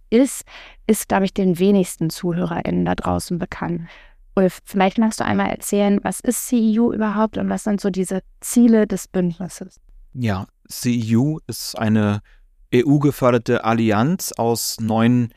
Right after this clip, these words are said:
Speaker 2: Universitäten, die alle irgendwo am Meer gelegen sind. Kiel ist eben eine der neun Partnerstädte. Die anderen sind, äh, Bodø in Norwegen, Danzig in Polen, Split in Kroatien, Neapel, Italien,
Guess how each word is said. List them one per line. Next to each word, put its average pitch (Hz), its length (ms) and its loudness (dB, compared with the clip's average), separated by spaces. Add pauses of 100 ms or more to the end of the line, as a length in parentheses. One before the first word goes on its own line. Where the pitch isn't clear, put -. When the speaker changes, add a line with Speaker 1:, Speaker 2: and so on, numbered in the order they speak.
(420)
Speaker 2:
Universitäten, 113 1120 0
die - 140 0
alle 117 480 2 (300)
irgendwo 107 380 -2
am 101 240 -2
Meer 101 340 2
gelegen 92 420 -2
sind. 90 400 -8 (180)
Kiel 117 240 0
ist - 140 -4
eben 101 320 -4 (460)
eine 107 240 2
der 101 440 -2
neun 98 260 -4
Partnerstädte. 135 1000 -2 (720)
Die - 80 -6
anderen 110 320 0
sind, 104 320 2
äh, 107 80 -4
Bodø 120 500 0
in 98 320 -4
Norwegen, 131 500 0
Danzig 110 400 0
in 101 260 -4
Polen, 147 520 -4
Split - 460 -2
in - 80 -4
Kroatien, 110 840 -4
Neapel, 110 420 -2
Italien, 110 640 0